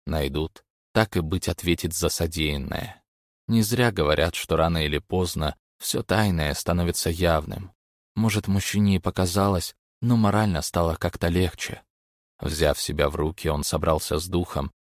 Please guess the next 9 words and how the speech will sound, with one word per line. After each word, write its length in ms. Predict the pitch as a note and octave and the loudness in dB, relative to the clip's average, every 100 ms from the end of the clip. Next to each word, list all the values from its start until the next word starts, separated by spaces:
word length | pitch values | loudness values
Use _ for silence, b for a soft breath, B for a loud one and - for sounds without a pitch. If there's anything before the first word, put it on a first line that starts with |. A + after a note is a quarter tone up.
| - | -4
привёл 320 | G2+ G2+ A2+ | 0 2 0
себя 240 | - F#2 F2+ | 0 -2 -2
в 80 | |
порядок 540 | - F2+ G#2 F#2+ F#2 - _ _ | 0 0 2 0 -4 -10 _ _
и 80 | C#3 | -2
отправился 720 | B2 - A2+ A2 G#2 - G2 | -2 -2 -2 0 0 0 2
на 160 | F#2+ F#2 | 4 2
отцовскую 680 | - - G2 - - G2 F#2 | 0 -2 -2 -2 -2 0 2
дачу. 520 | F#2+ F2 - - | 2 2 -2 -8